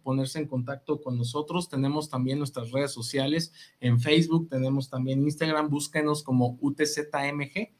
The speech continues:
Eh, ahí estamos y, eh, también, pues, en mi correo particular, quien está ahí, que puede ponerse en contacto para podernos vincular. En verdad,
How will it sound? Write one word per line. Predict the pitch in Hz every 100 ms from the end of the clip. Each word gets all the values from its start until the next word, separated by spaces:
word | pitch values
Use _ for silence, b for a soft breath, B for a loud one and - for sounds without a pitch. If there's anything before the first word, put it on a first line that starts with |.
| b b b _
Eh, | 135 135 131 131 -
ahí | 131 135
estamos | 165 170 180 220 240 - -
y, | 175 220 220 -
eh, | 156 156 151 147
también, | 147 156 175 226
pues, | 220 170 160
en | 147
mi | 151
correo | 151 143 160 190 185
particular, | 160 147 139 151 190 214
quien | 165
está | 143 - 160
ahí, | 175 208 -
que |
puede | 151 160
ponerse | 160 - 151 151 151
en | 175
contacto | 156 131 160 165 190 185 B B -
para | 139 139
podernos | 139 135 151 170 175
vincular. | 147 143 139 135 175 202 143
En | 139
verdad, | 135 135 160 170